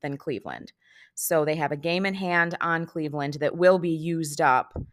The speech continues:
when they play today, because Cleveland does not. So a win today, two points, could frog hop Syracuse into first place. A one point loss,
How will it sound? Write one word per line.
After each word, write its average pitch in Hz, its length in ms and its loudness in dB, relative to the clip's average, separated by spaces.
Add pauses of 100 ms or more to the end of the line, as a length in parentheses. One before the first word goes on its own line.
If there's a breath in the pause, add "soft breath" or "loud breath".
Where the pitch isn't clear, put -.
(280)
when 147 240 -2
they 143 100 0
play 143 300 -2
today, 117 560 -2
because 147 280 -10
Cleveland 127 580 -8 (180)
does 117 180 -6
not. 87 220 -2 (540 soft breath)
So 240 180 4
a 240 60 4
win 269 200 2
today, 254 420 4
two 254 160 -6
points, 202 460 -4
could - 320 0
frog 185 320 4
hop 170 340 2
Syracuse 165 680 -4
into 156 320 -6
first 139 340 -6
place. - 420 -4 (680)
A 180 500 4 (880)
one 226 440 2
point 185 480 -2 (100)
loss, 180 800 4